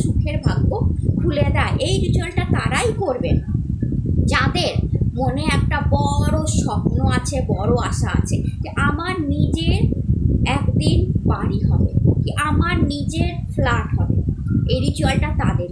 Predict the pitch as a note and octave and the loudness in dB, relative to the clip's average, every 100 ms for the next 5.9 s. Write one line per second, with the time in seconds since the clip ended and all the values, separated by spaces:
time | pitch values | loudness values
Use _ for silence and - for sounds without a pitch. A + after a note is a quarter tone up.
0 | - - - - - - C#4 C#4 - - | -4 -2 -4 -4 -4 -2 -2 0 -2 -2
1 | - C#4 C#4+ C4+ C#4+ G#3 - - C#4+ D#4+ | -2 0 0 0 -2 -2 -2 -2 -2 -2
2 | D4+ C#4 C#4 - D#4 - D4 D4 C4 - | 0 0 0 0 0 -2 -2 -4 -2 0
3 | - - - - - - - - A3+ D4+ | 2 0 0 -2 -2 0 0 0 -2 -2
4 | D4 C#4+ - D4 - D4+ A#3+ - - - | -4 -2 0 0 -2 -2 -2 0 0 0
5 | - - - - - - C4+ C#4 | -2 -2 -2 0 -2 -2 -2 -2